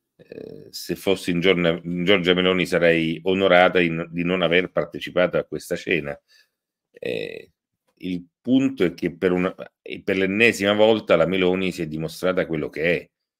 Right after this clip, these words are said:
cioè è una persona che vuole stare nelle, eh, sale del potere, vuole, insomma, la sua aspirazione è quella di decidere. È,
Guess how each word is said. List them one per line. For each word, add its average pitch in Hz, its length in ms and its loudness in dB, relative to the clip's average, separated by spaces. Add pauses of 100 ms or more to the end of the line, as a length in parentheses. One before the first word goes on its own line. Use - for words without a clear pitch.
(240)
cioè 67 260 -8
è 90 140 -2
una 78 180 -2
persona 110 380 0
che 95 60 0
vuole 85 160 0
stare 90 600 0
nelle, 78 800 -6 (640)
eh, 69 400 -14
sale - 440 -4
del 78 180 -6
potere, 78 640 -4 (600)
vuole, 76 760 -4 (180)
insomma, 78 300 -6
la 78 100 0
sua 107 160 6
aspirazione 110 800 4
è 92 120 0
quella 92 360 4
di 92 460 -2 (100)
decidere. 76 800 -2 (840)
È, 87 640 -2